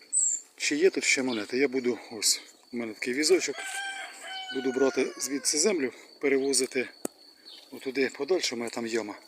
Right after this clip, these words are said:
І перевіряти її, можливо, щось попадеться. Ну що ж, поїхали.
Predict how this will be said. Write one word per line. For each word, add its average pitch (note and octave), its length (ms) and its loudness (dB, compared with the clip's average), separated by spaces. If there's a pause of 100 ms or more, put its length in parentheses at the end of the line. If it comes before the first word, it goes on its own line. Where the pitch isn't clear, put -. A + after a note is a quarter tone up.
(520)
І C3 40 -12
перевіряти C#3+ 600 2
її, G#2 120 -6
можливо, C3 380 2
щось - 160 0
попадеться. G2+ 600 -4 (800)
Ну C#3+ 100 -2
що A2 240 -2
ж, - 120 -6 (1000)
поїхали. D3+ 540 2